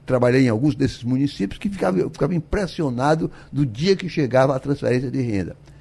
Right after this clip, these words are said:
Então, isso é uma coisa. E a outra coisa é que ele tem que ficar fortemente no, no combate à pobreza, na extrema pobreza. Claro que aí você tem que complementar. Hoje eu acho que uma complementação fundamental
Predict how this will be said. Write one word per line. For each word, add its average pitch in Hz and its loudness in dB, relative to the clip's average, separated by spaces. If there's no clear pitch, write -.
Então, 214 -2
isso 143 2
é 165 2
uma 170 -2
coisa. 101 -4
E 165 2
a 185 6
outra 226 4
coisa 214 -2
é - -2
que 240 -4
ele 202 -4
tem 180 -6
que - -18
ficar 151 -2
fortemente 202 2
no, 151 0
no 151 2
combate 139 -2
à 151 2
pobreza, 180 0
na 117 -2
extrema 185 0
pobreza. 147 0
Claro 185 8
que 147 4
aí 165 6
você 175 0
tem 180 -4
que - -14
complementar. 156 4
Hoje 175 10
eu 151 4
acho 151 2
que 139 -10
uma 139 0
complementação 143 -4
fundamental 175 0